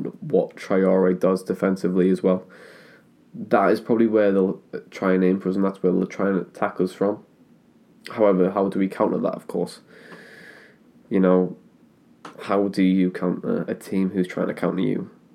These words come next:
<laughs> So, with Middlesbrough, you know,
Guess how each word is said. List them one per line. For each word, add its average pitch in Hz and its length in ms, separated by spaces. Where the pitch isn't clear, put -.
<laughs> - 60
So, 101 500
with 120 240
Middlesbrough, 113 460
you 110 80
know, 98 340